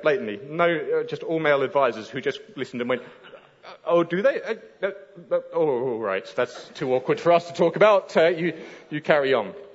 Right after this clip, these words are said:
So instead of that, Pharaoh, the ruler of the time, so ordered just genocide against the Israelites, trying to wipe them off the map, because he was afraid that they would be a threat to his rule. And this was the situation that Moses was born into.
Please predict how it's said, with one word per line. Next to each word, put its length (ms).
So 320
instead 420
of 160
that, 280
Pharaoh, 420
the 80
ruler 300
of 100
the 60
time, 540
so 320
ordered 260
just 180
genocide 560
against 380
the 80
Israelites, 640
trying 160
to 60
wipe 200
them 140
off 140
the 40
map, 240
because 140
he 80
was 140
afraid 360
that 200
they 140
would 180
be 100
a 40
threat 320
to 120
his 140
rule. 280
And 140
this 140
was 120
the 60
situation 640
that 100
Moses 380
was 100
born 220
into. 320